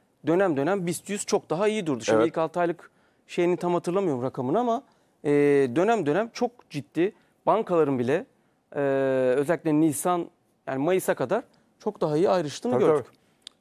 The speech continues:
Speaker 1: İkinci tablomuzu rica edelim Naime Hanım.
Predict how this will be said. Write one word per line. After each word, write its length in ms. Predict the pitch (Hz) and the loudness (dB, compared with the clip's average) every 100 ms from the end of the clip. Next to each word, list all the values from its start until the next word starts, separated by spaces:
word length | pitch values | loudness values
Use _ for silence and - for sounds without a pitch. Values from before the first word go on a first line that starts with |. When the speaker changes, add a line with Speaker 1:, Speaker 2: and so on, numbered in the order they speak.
| - | -12
Speaker 1:
İkinci 320 | 180 254 269 | -4 -2 0
tablomuzu 440 | 269 185 160 147 | -2 0 -2 -2
rica 240 | 131 123 131 | -4 -2 -2
edelim 300 | 127 208 285 _ _ 165 | -2 -6 -10 _ _ -6
Naime 300 | 143 135 131 | -4 -2 -2
Hanım. 180 | 185 | -4